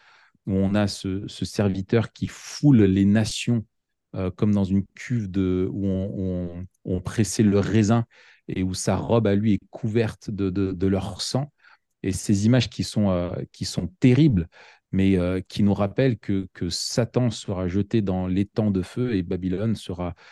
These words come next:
totalement détruite, où, euh, Christ, euh, euh, est celui qui va faire justice, qui donnera à, à l'homme pécheur, qui donnera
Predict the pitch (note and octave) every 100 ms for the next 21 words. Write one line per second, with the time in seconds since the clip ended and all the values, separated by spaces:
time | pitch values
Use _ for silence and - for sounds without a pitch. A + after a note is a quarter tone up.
0 | - - G#2 G2 G2+ G2+ F#2+ F#2 - B2+
1 | - - _ _ _ - G2+ F#2+ F2 F2+
2 | F#2 - - C3+ - - - - F#2+ F#2
3 | F2 F2 - _ _ - G2+ - _ -
4 | B2 A2 - G#2 B2 B2 - G#2 F#2+ A2+
5 | A2 A2+ _ - - - A2 G#2 - G2+
6 | F#2 F#2+ - G2+ - - - - G#2 F#2
7 | G#2+ G#2 G2+ A2 C3 _ - - _ -
8 | G2 F#2 F#2 G2 - F#2 G2+ A#2 A2+ G#2+
9 | F#2+ - A2+ A#2 - F#2+ G2 G2 G2+ G#2